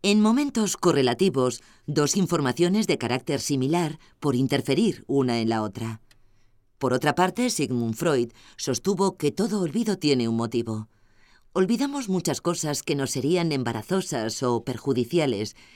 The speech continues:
y reprimimos los episodios de nuestra niñez que pudieran hacernos sentir ansiedad o culpabilidad.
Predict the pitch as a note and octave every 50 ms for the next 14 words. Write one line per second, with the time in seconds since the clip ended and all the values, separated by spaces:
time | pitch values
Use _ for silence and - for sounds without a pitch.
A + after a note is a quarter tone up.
0 | - - - - C3 A#2 A#2 B2+ - - B2 A#2+ C3 D#3 E3 D#3 D#3+ F3 D#3+ F3
1 | E3+ B2+ - C3+ G#2+ A2 G#2+ - - D3+ C#3+ A#2 D3 C3 A#2 C#3 A#2+ A#2 A2+ A2
2 | - B2+ B2 B2 C3 C#3+ D#3+ E3 D#3 C3 - - - - - - _ - - C#3+
3 | - A2+ A2 C3+ C3+ C#3 C3 A#2 A2 - C#3 C3+ B2 C3+ B2 A#2+ A2+ - A2+ G#2
4 | G2 C#3+ C#3+ C#3+ C#3+ C3+ A2+ G2+ - - A2 B2 A#2 - - A#2 A2 D#3+ G#3 G3+
5 | D3 A2+ - A2 G#2+ G#2 F#2+ - C3+ C3+ A#2 - B2+ G2+ A2+ G#2+ G#2 G#2 G#2 G#2
6 | G2+ G2+